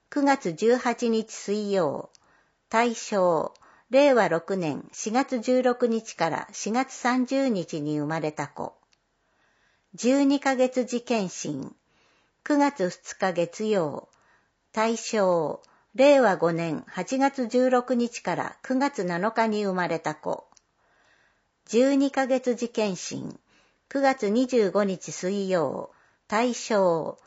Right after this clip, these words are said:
令和五年九月八日から九月三十日に生まれた子。一歳六ヶ月時健診。九月十七日火曜。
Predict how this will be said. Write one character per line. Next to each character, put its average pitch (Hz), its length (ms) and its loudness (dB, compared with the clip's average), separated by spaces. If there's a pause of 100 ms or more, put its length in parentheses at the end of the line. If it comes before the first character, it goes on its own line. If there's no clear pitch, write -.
(240)
令 269 260 6
和 208 160 4
五 165 160 2
年 165 480 -4
九 262 140 0
月 269 320 0
八 196 180 2
日 214 160 -4
か 175 160 -2
ら - 240 -4
九 262 140 -4
月 269 200 -2
三 233 360 -2
十 269 200 0
日 175 320 -4
に 147 240 -4
生 165 100 -8
ま 175 140 -2
れ 165 120 -4
た - 160 -6
子。 - 300 -14 (1120)
一 269 120 0
歳 170 460 -2
六 160 240 -4
ヶ 254 160 -2
月 269 260 -2
時 240 160 -4
健 214 300 -4
診。 139 400 -10 (680)
九 285 140 -4
月 269 300 -2
十 233 260 2
七 - 260 -4
日 202 300 -6
火 175 180 0
曜。 175 460 -2